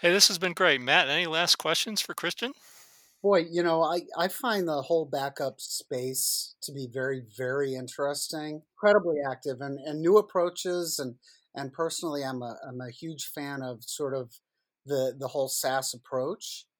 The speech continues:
Speaker 2: Uh, but I think we could have this conversation for hours and still probably barely scratch the surface of, of your,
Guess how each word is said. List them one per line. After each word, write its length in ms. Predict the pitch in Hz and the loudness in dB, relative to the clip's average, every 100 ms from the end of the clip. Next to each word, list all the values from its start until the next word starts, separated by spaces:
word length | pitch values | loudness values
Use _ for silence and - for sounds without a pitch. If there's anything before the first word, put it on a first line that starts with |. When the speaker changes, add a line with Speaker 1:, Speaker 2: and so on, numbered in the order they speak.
| _ _ _ _ | _ _ _ _
Speaker 2:
Uh, 280 | 127 131 127 | -2 0 0
but 160 | 120 - | -4 -10
I 140 | 143 | -10
think 260 | 147 180 - | -6 -6 -4
we 100 | 151 | -4
could 200 | 147 127 | -4 -4
have 220 | 147 135 | -4 -4
this 180 | 139 - | -6 -6
conversation 840 | 165 139 117 117 - 135 - 123 | -4 -4 -4 -6 -6 -6 -6 -10
for 240 | - 120 - | -10 -10 -4
hours 560 | 127 147 139 117 107 123 | -2 0 -2 -4 -8 -8
and 100 | 117 | -8
still 240 | - 139 | -6 -6
probably 720 | 135 - 135 135 123 123 117 _ _ _ _ | -4 0 0 -2 -8 -8 -10 _ _ _ _
barely 300 | 147 147 147 | 0 2 0
scratch 480 | 127 - 131 131 - | -2 -2 -2 -2 -6
the 60 | 127 | -10
surface 540 | - 143 143 123 - | -6 -6 -6 -10 -8
of, 200 | 123 110 104 | -10 -10 -14
of 200 | 127 113 | -14 -10
your, 320 | 120 113 113 | -10 -10 -12